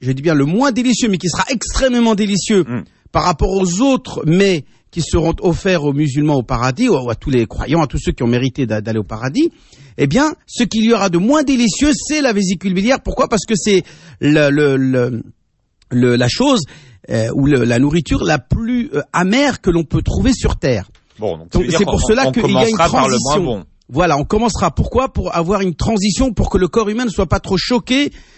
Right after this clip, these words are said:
Speaker 1: euh, de commencer directement par les mets les plus délicieux, euh, qui, euh,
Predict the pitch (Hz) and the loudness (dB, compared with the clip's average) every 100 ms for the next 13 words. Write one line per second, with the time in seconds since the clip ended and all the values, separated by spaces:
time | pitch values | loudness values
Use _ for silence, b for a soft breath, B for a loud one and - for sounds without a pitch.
0 | b - 156 160 151 196 180 202 208 214 | b 0 2 2 2 2 2 -2 -2 -2
1 | 294 220 220 208 - 208 247 196 175 180 | -2 -2 0 -2 0 -2 0 0 0 0
2 | 185 240 208 156 190 160 185 165 - 262 | 2 0 0 0 -4 -2 -2 -2 0 0
3 | 240 B B B 135 131 202 196 165 139 | 0 B B B -2 -2 0 2 2 2
4 | 131 | 0